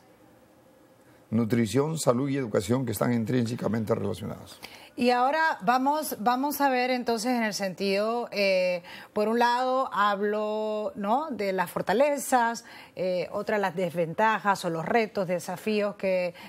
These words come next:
Speaker 2: enfrenta la región para tener un crecimiento económico, pues, sostenible.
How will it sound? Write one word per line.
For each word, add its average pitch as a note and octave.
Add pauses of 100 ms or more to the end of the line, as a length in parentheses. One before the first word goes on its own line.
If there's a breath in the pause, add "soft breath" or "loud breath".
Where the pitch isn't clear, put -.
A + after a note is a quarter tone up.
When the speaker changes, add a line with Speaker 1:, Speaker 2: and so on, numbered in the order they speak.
Speaker 2:
enfrenta F#3+
la A3+
región A3
para F#3
tener F3
un F#3 (680 loud breath)
crecimiento F#3+
económico, G3+
pues, G3
sostenible. A#3+